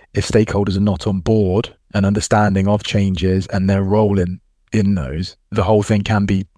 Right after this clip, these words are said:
slightly futile 'cause that's where it's gonna play out, that's where it's gonna move forward. So how do you then go about actually engaging the stakeholders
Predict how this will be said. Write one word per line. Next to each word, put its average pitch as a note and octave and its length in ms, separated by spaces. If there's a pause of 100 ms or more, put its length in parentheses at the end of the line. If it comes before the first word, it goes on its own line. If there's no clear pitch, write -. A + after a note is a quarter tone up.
slightly D2+ 320
futile D#2+ 400
'cause - 140
that's D#2 180
where E2+ 80
it's D2+ 80
gonna F#2 160
play F#2+ 240
out, E2+ 160
that's D2+ 160
where D2+ 80
it's D#2 80
gonna F#2 120
move F#2+ 180
forward. G#2 320
So G#2 160 (880)
how C#3+ 200
do C#3+ 120
you C#3+ 80
then B2 300 (520)
go A#2+ 160
about A2 380 (220)
actually A#2 500
engaging A2 540
the A2 80
stakeholders G2+ 520